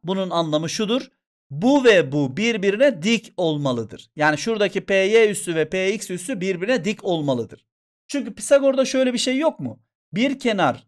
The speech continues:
eğer diğer kenara dikse, yani şurası doksan derece ise biz burada nasıl bir denklem kuruyoruz? İşte burası A ise, burası B ise, burası da C ise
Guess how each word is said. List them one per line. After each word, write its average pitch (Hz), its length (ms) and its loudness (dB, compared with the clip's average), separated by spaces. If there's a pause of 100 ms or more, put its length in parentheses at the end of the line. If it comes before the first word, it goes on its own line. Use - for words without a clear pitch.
(100)
eğer 180 400 0
diğer 220 340 0
kenara 214 560 0
dikse, 180 800 0
yani 151 240 2
şurası 180 420 -2
doksan 190 520 0
derece 160 340 2
ise 123 480 -4 (340)
biz 190 200 -4
burada 247 240 0
nasıl 269 320 -2
bir 190 160 -6
denklem 180 420 0
kuruyoruz? 151 540 -4
İşte - 480 0 (160)
burası 196 380 2
A 185 300 2
ise, 147 260 -4
burası 180 420 -2
B 180 180 0
ise, 139 240 -4
burası 180 280 -2
da 196 140 0
C 175 260 0
ise - 340 -8